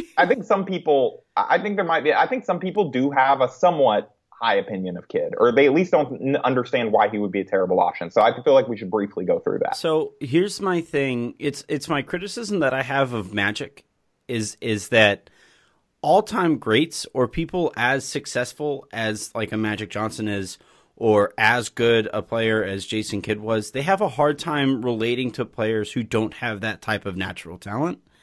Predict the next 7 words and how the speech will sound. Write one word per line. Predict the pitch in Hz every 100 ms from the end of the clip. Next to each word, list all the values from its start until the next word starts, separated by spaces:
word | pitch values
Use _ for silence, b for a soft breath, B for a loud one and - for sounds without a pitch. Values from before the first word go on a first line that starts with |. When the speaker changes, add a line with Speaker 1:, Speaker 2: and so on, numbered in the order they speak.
| b b b b b
Speaker 1:
And | - 135 131 131 127
Speaker 2:
Or | 156
drive. | 143 131 131 95 - _ _ _
Speaker 1:
Yeah, | - 170 196 - -
and, | 147 151 143 139
and | 143 143
so, | 139 170 147 147 127